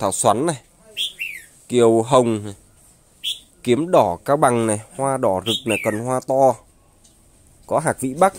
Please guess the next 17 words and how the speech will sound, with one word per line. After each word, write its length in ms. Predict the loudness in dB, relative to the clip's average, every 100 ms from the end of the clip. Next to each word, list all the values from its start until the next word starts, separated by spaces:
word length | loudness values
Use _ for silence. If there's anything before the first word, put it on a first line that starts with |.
| -14 -18 -10 -8
Hạc 120 | -8
vĩ 100 | -4 -4
Bắc 120 | -4
thì, 140 | -2 0
à, 240 | 2 0 -2 -14 -20 -20 -20 -20 -20 -20 -18
hôm 140 | -10 -2
qua 240 | 2 2 4
thì, 260 | 4 4
à, 360 | 4 4 0 -4 -8
hàng 200 | -6 0
về 140 | -2
sớm 320 | 2 2 2
nên 140 | 2 -2
em 80 | -4
cũng 140 | -2
vặt, 140 | -4 -4 -2
à, 160 | 0